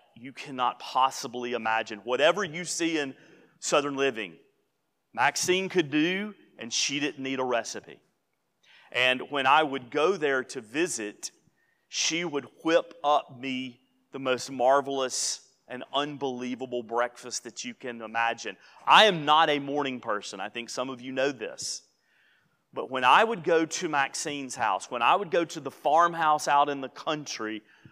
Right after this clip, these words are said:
I would get up early because I knew the special feast that would be waiting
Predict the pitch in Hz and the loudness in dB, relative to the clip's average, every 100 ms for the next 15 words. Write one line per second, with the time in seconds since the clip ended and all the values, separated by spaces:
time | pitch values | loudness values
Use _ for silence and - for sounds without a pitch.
0 | _ _ - 117 156 202 185 120 165 151 | _ _ -2 4 4 4 -4 -6 -4 0
1 | 147 - - 135 139 131 101 76 _ _ | -2 -4 -6 -2 -2 -2 -8 -16 _ _
2 | _ _ _ _ 139 - 160 - - 131 | _ _ _ _ -12 -6 -4 -4 2 6
3 | 151 170 165 156 165 156 131 120 - - | 6 4 -2 -2 -2 -4 -8 -8 -6 -6
4 | - 147 - 147 123 - - 147 127 - | -4 -4 -2 -6 -6 -10 -10 -8 -6 -6
5 | - - _ _ _ - 143 131 131 123 | -6 -8 _ _ _ -10 -8 -8 -10 -10
6 | 123 120 123 127 135 | -12 -6 -4 -4 -6